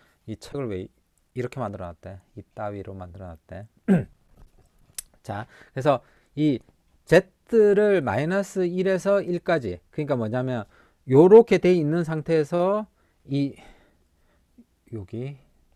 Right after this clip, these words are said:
자, 요 파란색으로 갑니다. 요게 Z축이라고 치면,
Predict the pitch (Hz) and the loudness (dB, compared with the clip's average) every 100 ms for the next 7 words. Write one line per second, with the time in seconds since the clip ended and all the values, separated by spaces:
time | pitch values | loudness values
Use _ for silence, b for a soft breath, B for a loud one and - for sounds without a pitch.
0 | _ - _ _ 98 92 _ - _ - | _ -20 _ _ -16 -16 _ -20 _ -16
1 | 127 131 123 98 95 113 139 - _ _ | -12 -8 -8 -8 -8 -6 -8 -10 _ _
2 | _ _ _ _ _ _ _ _ _ _ | _ _ _ _ _ _ _ _ _ _
3 | _ _ _ _ _ _ 131 160 190 185 | _ _ _ _ _ _ -2 0 0 -2
4 | 180 175 - 156 151 139 120 - - 180 | -6 -8 -8 -10 -6 -6 -8 -12 -10 -8
5 | 160 87 | -6 -8